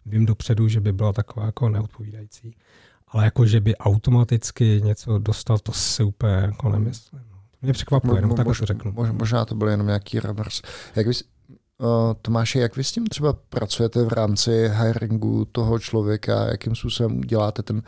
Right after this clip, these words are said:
Speaker 2: to základní posouzení, jaký je ten level jeho seniority?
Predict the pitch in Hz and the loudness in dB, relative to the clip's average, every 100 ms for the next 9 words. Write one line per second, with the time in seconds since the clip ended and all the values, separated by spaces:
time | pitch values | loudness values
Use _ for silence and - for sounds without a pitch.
0 | - _ _ - 117 117 - 123 117 117 | -14 _ _ -4 2 2 4 0 0 -2
1 | - 123 110 113 113 110 120 113 - 117 | 0 2 2 4 2 2 2 2 2 2
2 | 110 110 110 110 110 113 113 - 113 110 | 4 4 4 2 2 2 0 -2 -4 -2
3 | 117 127 - 110 107 | -2 -4 -8 -6 -6